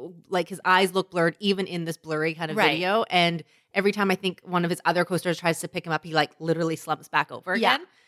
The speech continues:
Speaker 1: But that's still no excuse.
Speaker 2: So some people are like, "This is fine with me.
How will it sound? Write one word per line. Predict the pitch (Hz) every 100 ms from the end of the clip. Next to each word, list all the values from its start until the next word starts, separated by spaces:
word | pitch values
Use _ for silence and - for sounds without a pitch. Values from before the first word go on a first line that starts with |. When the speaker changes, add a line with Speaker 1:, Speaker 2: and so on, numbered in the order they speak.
| _ _ -
Speaker 1:
But | 214
that's | 202
still | - 196
no | 175
excuse. | 131 - - - - _ _
Speaker 2:
So | - 392 370
some | - 539
people | 571 523 427
are | 339
like, | 277 254 226 _
"This | 190 220 220 -
is | 214 202
fine | 208 190 185 180
with | 185 185
me. | 185 175 165